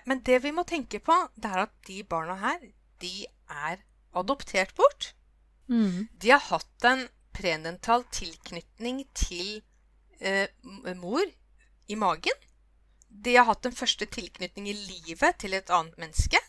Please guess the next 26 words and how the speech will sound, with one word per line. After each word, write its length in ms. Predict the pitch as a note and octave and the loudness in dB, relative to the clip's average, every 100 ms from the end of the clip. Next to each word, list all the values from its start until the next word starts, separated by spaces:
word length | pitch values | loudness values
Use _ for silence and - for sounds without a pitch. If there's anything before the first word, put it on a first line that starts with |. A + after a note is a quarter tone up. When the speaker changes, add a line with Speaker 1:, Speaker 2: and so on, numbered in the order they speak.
| _ _ _ _ _ | _ _ _ _ _
Speaker 2:
Mm. 360 | A3+ G3 E3+ F#3+ | 0 0 0 -2
Speaker 1:
Og 80 | |
så 120 | - A3 | 0 2
har 100 | A3 | 2
det 120 | G3+ | 2
vært 260 | E3+ - | 0 0
et 220 | F#3+ F#3 - | -2 -2 -4
relasjonsbrudd. 1300 | F3+ F3+ F3 F3+ - - - - - D#3+ E3 D#3+ D3 - _ _ _ _ _ _ _ - - - | -2 0 0 -4 -8 -10 -12 -12 -8 -6 -6 -8 -16 -18 _ _ _ _ _ _ _ -20 -20 -12
Og 100 | - | -10
så 140 | G#3 G3+ | -4 0
kan 120 | A3 | 2
vi 80 | B3+ | 2
sammenligne 640 | D4 - G3+ D#3 E3 G3+ G3+ | 6 6 6 0 -4 -4 0
det 160 | E3+ | -2
med 100 | E3 | -2
donasjon. 600 | F#3+ G#3+ C4 - A#4 C#5 - - - - - - - - - - - | -2 2 2 6 6 6 0 -12 -20 -20 -20 -20 -20 -20 -20 -20 -4
Og 140 | A3 A3+ | -2 8
jeg 260 | G#3+ B3 | 10 10
mener 280 | B3 F#3 A3 G#3+ | 6 2 0 -2
at 160 | G3+ | 0
det 80 | F#3 | 4
er 80 | F#3+ - | 4 4
to 160 | - | -6
vidt 400 | F3 - D#3+ - | -8 -8 -10 -10
forskjellige 440 | - F#3 F3 D3+ D#3 | -8 -4 -4 -6 -4
ting. 180 | A#3 | -4